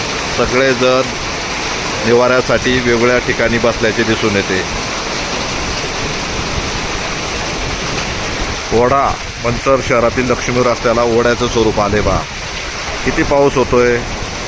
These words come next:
सारखा चालू आहे, त्यामुळे झालेला पाऊस हा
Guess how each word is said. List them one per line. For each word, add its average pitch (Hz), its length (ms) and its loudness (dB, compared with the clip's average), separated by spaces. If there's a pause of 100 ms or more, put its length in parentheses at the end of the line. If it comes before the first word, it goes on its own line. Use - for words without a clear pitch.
(440)
सारखा 123 420 2
चालू 127 280 2
आहे, 123 220 4
त्यामुळे 120 920 2 (420)
झालेला 120 400 4
पाऊस 120 420 2
हा 110 220 2